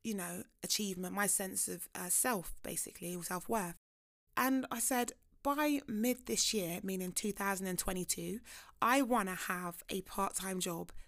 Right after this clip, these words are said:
doing voiceover work," right? I've never done it before, but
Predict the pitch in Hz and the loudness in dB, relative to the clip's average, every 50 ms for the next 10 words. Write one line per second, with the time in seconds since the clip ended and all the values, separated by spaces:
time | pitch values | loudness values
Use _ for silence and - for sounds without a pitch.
0 | - - - 185 190 180 170 175 214 202 - - 190 165 156 175 170 170 165 165 | -8 -6 -4 -2 -2 -2 2 4 4 4 4 2 0 -4 -6 -8 -8 -8 -10 -12
1 | - - - - - _ _ _ _ _ _ _ _ _ - - 175 180 202 - | -12 -16 -18 -18 -20 _ _ _ _ _ _ _ _ _ -12 -4 0 2 2 4
2 | 196 226 240 240 247 269 262 - 262 254 - - 208 196 202 247 285 - 196 170 | 4 4 4 4 4 4 4 2 0 -2 0 0 2 2 4 2 2 0 0 0
3 | 185 180 180 - - - | 2 2 2 2 0 -6